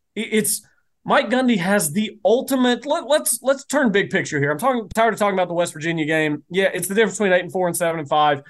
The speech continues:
But I wanna talk about the, the situation now for Oklahoma State football moving forward. Mike Gundy is on this ridiculous contract that's perpetually five years, and he can never be fired because the buyout's too high,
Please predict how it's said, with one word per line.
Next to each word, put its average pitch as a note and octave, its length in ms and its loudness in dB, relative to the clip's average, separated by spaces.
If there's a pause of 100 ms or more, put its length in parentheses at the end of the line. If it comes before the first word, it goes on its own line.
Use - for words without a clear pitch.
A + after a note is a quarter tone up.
(180)
But A3 180 0
I A#3 80 4
wanna D4 200 2
talk G#3 260 0
about E3+ 360 0 (220)
the, G3 140 0
the E3 140 -6
situation F#3 920 0
now C3 420 0 (140)
for G3 160 -4
Oklahoma F3 280 -2
State - 240 -2
football D3+ 360 -2
moving D3 260 -2
forward. C#3+ 340 -2
Mike A#3 180 2
Gundy F3+ 480 0 (140)
is F#3 120 0
on G3 140 2
this F3+ 160 -2
ridiculous G#3 520 0
contract D3+ 580 0 (120)
that's F#3 180 -2
perpetually F#3+ 680 -2
five E3+ 320 0
years, D#3+ 320 -2 (200)
and E3 280 0
he E3 120 -4
can E3+ 120 -4
never F#3+ 180 2
be F3+ 140 -4
fired D#3+ 340 2
because D#3 160 -4
the D3 100 -4
buyout's D3 380 2
too D3 160 -6
high, C#3+ 320 2